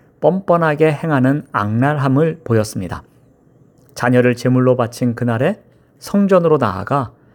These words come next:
자녀의 피가 묻은 손으로 제의를 행한 것입니다. 이와 같이 하나님의 성전에 들어와 제의를 행함으로써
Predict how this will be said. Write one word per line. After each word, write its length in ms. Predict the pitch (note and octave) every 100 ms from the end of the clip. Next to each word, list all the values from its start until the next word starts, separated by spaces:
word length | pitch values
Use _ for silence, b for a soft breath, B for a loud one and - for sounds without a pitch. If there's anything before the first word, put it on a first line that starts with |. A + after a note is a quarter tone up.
| b b -
자녀의 440 | A#2 A#2+ A#2 A#2
피가 500 | A#2 B2 A#2+ A#2 A2+ B2
묻은 380 | A2 A#2+ B2
손으로 560 | A#2+ B2+ G2+ G2 C#3 E3
제의를 680 | - G2+ G#2+ G2+ F#2 C3 E3 - -
행한 260 | E3+ F3 E3+
것입니다. 540 | A#2 A#2 F2+ - - _ _ _ b b b b b b -
이와 180 | C3 F3
같이 260 | F3 -
하나님의 520 | F3 F3+ G3 G3 F3+ D#3
성전에 480 | F3 E3+ D3+ D3
들어와 440 | C3+ A#2+ A#2 A#2+ A2+
제의를 560 | A#2 A2 A2+ A2+ A#2+
행함으로써 880 | A#2 E3 E3+ A#2+ G2 G2 B2 A#2